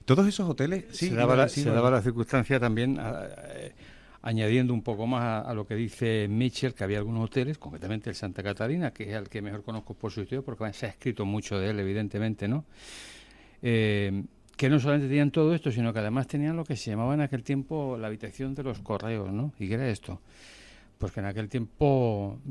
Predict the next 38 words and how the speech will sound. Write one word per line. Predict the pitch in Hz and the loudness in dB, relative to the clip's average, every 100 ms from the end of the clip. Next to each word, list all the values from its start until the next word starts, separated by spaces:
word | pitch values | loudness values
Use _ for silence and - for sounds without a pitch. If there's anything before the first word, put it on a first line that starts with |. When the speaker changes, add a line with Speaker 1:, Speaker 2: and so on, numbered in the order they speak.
| 107 | -4
Speaker 2:
visitaban | 131 101 107 113 123 123 | 0 0 2 2 4 2
estos | 110 107 | 0 -2
hoteles, | 107 139 151 151 | 0 0 0 -2
concretamente | 95 92 98 110 104 | -6 -4 -2 -2 -2
estos | 104 - 110 | -4 -4 -8
hoteles | 98 117 123 | -4 -2 0
de | 107 | 0
lujo, | 170 - 107 - | -2 -2 -8 -8
porque | - 92 - | -12 -10 -4
eran | 131 | -2
hoteles | 117 95 139 | -2 0 -2
de | - | 0
lujo. | 147 - | -2 -2
El | 123 | -4
Santa | - 92 107 | -4 -6 -6
Catalina | 90 92 117 | -6 -4 0
lo | 131 | 0
fue | - 123 | 2 2
y | 160 | 2
el | 139 | -2
Cairaco | 92 98 113 127 | -6 -6 -6 -6
fue | 143 | -4
un | 151 | -4
gran | 139 131 | -2 -4
hotel, | 107 - 170 160 - - - - | 0 4 4 2 -12 -16 -14 -4
y | 127 | -2
el | 110 | 0
Ventaiga | 98 92 117 143 | -2 -4 -4 -2
fue | - 151 - | -2 -2 0
un | 170 139 | 0 0
gran | 107 110 139 | -2 -2 -2
hotel | 120 135 160 | -2 -2 -2
donde | 156 101 | -4 -4
se, | 110 120 | -4 -4
se | - 113 | -4 -4
prestaban | 107 - 131 147 | -4 0 0 0
grandes | 123 127 123 | 0 0 0
servicios. | 104 110 101 92 | -2 -4 -4 -8